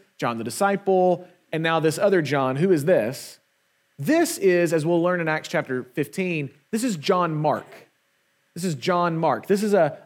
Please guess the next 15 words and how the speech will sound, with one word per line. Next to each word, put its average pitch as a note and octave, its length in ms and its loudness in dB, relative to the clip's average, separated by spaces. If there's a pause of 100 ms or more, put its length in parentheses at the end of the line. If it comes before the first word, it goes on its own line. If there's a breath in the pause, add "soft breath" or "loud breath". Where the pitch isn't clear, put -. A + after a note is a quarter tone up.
a C3 60 -2
helper G#3+ 760 2 (200 loud breath)
alongside F3+ 1000 0
Paul F#3 340 2
and E3+ 100 -4
Barnabas D#3 480 0 (220 soft breath)
who F#3+ 120 6
will D3 240 4
leave G3+ 440 4
in F3+ 100 -4
just D#3+ 180 -4
a E3+ 40 -4
couple F#3 320 0
of D#3+ 80 -2
verses F3 420 0